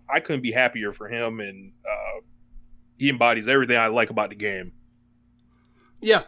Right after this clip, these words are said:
Speaker 2: Um, and me, me and some of the friends, uh, and some of our friends in, like, some of these group chats have gone at it because, like, I think people have gotten too lost of what his game is and the stuff he can't do, as opposed to the part where it's like,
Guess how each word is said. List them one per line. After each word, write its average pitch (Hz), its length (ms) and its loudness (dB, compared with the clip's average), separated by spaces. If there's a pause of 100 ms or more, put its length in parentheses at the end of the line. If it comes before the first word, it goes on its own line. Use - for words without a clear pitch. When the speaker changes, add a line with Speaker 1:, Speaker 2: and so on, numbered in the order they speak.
(480)
Speaker 2:
Um, 156 640 6 (840)
and 175 400 6 (1200)
me, 247 360 8
me 269 160 10
and 262 80 8
some 254 160 6
of 240 40 -2
the 226 60 -2
friends, 233 560 6 (460)
uh, 180 240 8
and 180 100 6
some 208 160 6
of - 20 8
our 202 120 8
friends 190 320 4
in, 175 100 8
like, 170 220 6
some 180 140 2
of 175 40 0
these 175 100 2
group 175 200 6
chats 165 240 6
have 151 120 4
gone 165 220 8
at 185 160 6
it 147 80 0
because, 151 320 2
like, 147 320 4 (1800)
I 190 80 6
think 226 380 2
people 202 260 6
have 175 140 8
gotten 190 240 6
too 214 180 2
lost 180 400 8
of 151 220 4
what 170 180 6
his 165 200 4
game 160 360 8
is 165 300 8
and 147 100 10
the 143 40 4
stuff 160 240 4
he 165 100 2
can't 170 320 6
do, 151 100 6
as 147 80 6
opposed 151 340 8
to 151 60 8
the 135 60 2
part 143 240 4
where 143 100 10
it's 139 140 6
like, 143 240 6